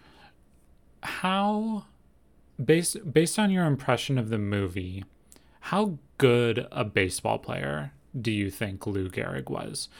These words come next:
And so for reference, there have been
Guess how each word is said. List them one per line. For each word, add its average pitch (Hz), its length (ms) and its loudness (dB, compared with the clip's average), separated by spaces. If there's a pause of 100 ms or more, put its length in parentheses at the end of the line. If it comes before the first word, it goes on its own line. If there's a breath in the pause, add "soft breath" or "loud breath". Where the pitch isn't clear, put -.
(160 loud breath)
And 131 140 4
so 139 160 8
for 165 560 4
reference, 123 800 0
there 135 240 4
have 120 160 -6
been 117 380 -2